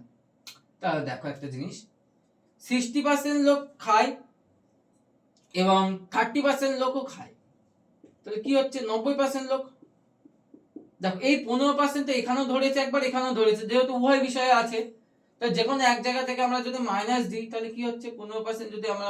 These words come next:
মাইনাস, সেভেন্টি ফাইভ পার্সেন্ট, হ্যাঁ, সেভেন্টি ফাইভ পার্সেন্ট। তাহলে সেভেন্টি ফাইভ পার্সেন্ট লোক কি করছে? আমাদের, মানে, খায়, খাবার খায়, সেভেন্টি ফাইভ পার্সেন্ট লোক খাবার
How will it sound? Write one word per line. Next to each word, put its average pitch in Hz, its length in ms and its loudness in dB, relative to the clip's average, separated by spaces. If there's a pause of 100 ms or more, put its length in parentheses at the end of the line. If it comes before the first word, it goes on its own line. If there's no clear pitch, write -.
মাইনাস, 180 260 -2
সেভেন্টি 233 280 2
ফাইভ 226 200 8
পার্সেন্ট, 151 240 -4
হ্যাঁ, 135 160 -4
সেভেন্টি 240 300 2
ফাইভ 247 200 8
পার্সেন্ট। - 280 -6 (840)
তাহলে 240 320 8 (1200)
সেভেন্টি 262 360 2
ফাইভ 240 220 6
পার্সেন্ট 262 360 4
লোক 311 120 6 (460)
কি 240 160 -6
করছে? 269 300 2 (540)
আমাদের, 220 300 4 (2750)
মানে, 156 200 -2 (440)
খায়, - 240 6 (120)
খাবার 226 220 6 (120)
খায়, 202 180 2 (100)
সেভেন্টি 214 320 -2
ফাইভ 214 180 2
পার্সেন্ট 233 260 -4
লোক 262 160 -2
খাবার 208 180 2